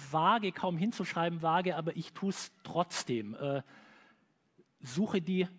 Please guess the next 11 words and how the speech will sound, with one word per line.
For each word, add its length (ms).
Gemeinschaft. 680
Meine 140
Damen 200
und 160
Herren, 180
das 320
wissen 460
wir 260
natürlich 800
alle, 400
ähm, 320